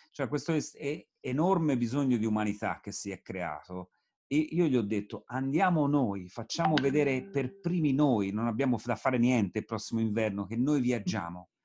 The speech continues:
che noi andiamo tutti, i fondi, fateli, fateli, eh, gesti-, ge-, cioè,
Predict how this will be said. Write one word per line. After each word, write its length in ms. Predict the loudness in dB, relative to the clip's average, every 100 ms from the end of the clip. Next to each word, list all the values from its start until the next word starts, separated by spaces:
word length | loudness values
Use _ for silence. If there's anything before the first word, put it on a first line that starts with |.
| _
che 100 | -4
noi 260 | 0 2 4
andiamo 340 | 4 2 0
tutti, 320 | 0 -2 -4 -10 _
i 80 | -4
fondi, 600 | 2 4 4 2 0 -4 _ _ _ _ _ _
fateli, 560 | _ 0 0 0 -2 -6
fateli, 520 | -6 -6 -4 -4 -4
eh, 240 | -8 -14 -14
gesti-, 680 | -12 -4 -4 -4 -8 -8 -8
ge-, 220 | -6 -6
cioè, 240 | -6 -8